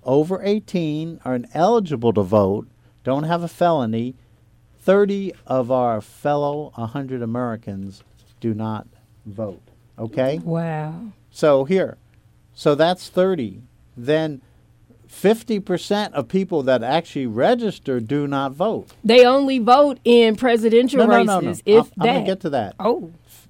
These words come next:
Speaker 1: Fifty percent who are registered do not vote ever.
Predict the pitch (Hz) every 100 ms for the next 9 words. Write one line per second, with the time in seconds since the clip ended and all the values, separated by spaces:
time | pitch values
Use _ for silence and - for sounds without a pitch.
0 | _ _ _ - - 208 220 208 190 180
1 | 160 - 185 180 120 - 147 160 131 135
2 | 202 208 170 143 120 110 147 151 147 131
3 | 127 123 139 135 113 123 123 110 139 139
4 | 104 87